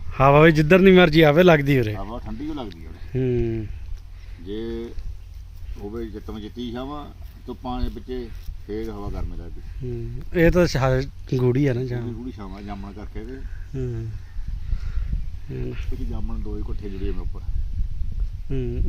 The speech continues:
Speaker 1: ਦੋਏ ਜਾਮਣਾਂ ਦੀਆਂ ਛਾਵਾਂ, ਹੋਰ ਦਰਖਤਾਂ ਦੀ ਨਹੀਂ ਹੈਗੀ ਇੰਨੀ।
Speaker 2: ਉਹਨਾਂ ਦੇ ਪੱਤੇ ਘੱਟ ਆ ਨਾ, ਅੰਬਾਂ ਪਰ ਅੰਬਾਂ ਦੀ ਛਾਵਾਂ ਘੱਟ ਆ।
Speaker 1: ਹੂੰ, ਅੰਬਾਂ ਦਾ ਹੁਣ ਆਲੇ ਦੁਆਲੇ ਛਾਵਾਂ।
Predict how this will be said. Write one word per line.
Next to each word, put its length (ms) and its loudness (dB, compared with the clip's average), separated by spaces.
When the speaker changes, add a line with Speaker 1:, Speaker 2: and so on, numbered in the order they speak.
Speaker 1:
ਦੋਏ 260 10
ਜਾਮਣਾਂ 380 10
ਦੀਆਂ 160 10
ਛਾਵਾਂ, 300 6
ਹੋਰ 200 6
ਦਰਖਤਾਂ 380 4
ਦੀ 120 4
ਨਹੀਂ 100 4
ਹੈਗੀ 240 0
ਇੰਨੀ। 200 -2
Speaker 2:
ਉਹਨਾਂ 180 -2
ਦੇ 180 -4
ਪੱਤੇ 320 -6
ਘੱਟ 140 -10
ਆ 60 -10
ਨਾ, 80 -10
ਅੰਬਾਂ 240 -12
ਪਰ 120 -12
ਅੰਬਾਂ 220 -10
ਦੀ 100 -8
ਛਾਵਾਂ 200 -6
ਘੱਟ 60 -6
ਆ। 40 -6
Speaker 1:
ਹੂੰ, 580 -4
ਅੰਬਾਂ 320 4
ਦਾ 120 4
ਹੁਣ 140 4
ਆਲੇ 220 4
ਦੁਆਲੇ 240 4
ਛਾਵਾਂ। 360 2